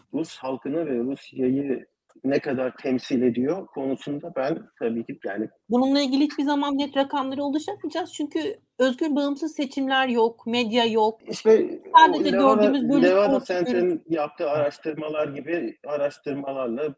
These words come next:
Speaker 1: ama bunlar gittikçe de zorlaşacaklar gibi görünüyor. Bunlar çünkü hepsi artık dış ülkelere çalışan ajanslar gibi bir başlık altında toplanmaya başladılar. Ee, böyle bir şey oldu. Yani gittikçe baskı artıyor bu insanların da üzerinde.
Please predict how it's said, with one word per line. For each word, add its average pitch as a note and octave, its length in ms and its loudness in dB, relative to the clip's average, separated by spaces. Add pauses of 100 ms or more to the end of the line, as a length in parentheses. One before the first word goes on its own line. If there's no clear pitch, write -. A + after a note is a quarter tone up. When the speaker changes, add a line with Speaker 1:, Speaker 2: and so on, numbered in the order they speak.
(120)
Speaker 1:
ama E3 240 -4
bunlar F3 320 -2
gittikçe D#3+ 480 -6
de D#3 140 -8
zorlaşacaklar D3 840 -4 (280)
gibi B2 160 0
görünüyor. B2 540 -2
Bunlar B2+ 320 -2
çünkü C3+ 300 -6
hepsi C#3 240 -4
artık B2 300 -2 (260)
dış - 440 2 (280)
ülkelere C3+ 540 -2
çalışan C3 540 -2
ajanslar B2+ 580 0
gibi B2+ 380 0 (140)
bir B2 140 -2
başlık - 380 -4
altında B2 420 -4
toplanmaya A2 640 -4
başladılar. B2+ 580 -2 (160)
Ee, A2 320 0
böyle B2+ 260 4
bir B2 60 -2
şey C3 220 2
oldu. A2 300 0
Yani B2 260 -2
gittikçe C3+ 460 -2
baskı A#2 360 0
artıyor A2+ 360 -4
bu A2 80 0
insanların A2 600 -4
da G#2+ 40 -4
üzerinde. A2+ 580 -2